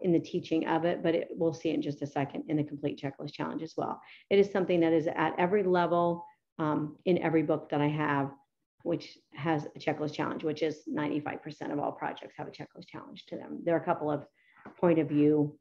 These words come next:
stories or descriptions or something like that that do not have checklist challenges, but ninety-five,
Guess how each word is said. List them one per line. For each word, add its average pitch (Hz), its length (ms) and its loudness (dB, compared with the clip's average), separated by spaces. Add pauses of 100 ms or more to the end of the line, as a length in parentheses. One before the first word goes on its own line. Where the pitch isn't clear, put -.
(140)
stories 143 520 -2
or - 60 -2
descriptions - 760 -4
or 143 60 -4
something - 300 -6
like - 180 -4
that - 280 -6
that - 220 -8
do 156 120 -2
not 147 140 2
have 143 140 -2
checklist 147 360 -4
challenges, 147 460 -2
but 160 120 0
ninety-five, 160 720 2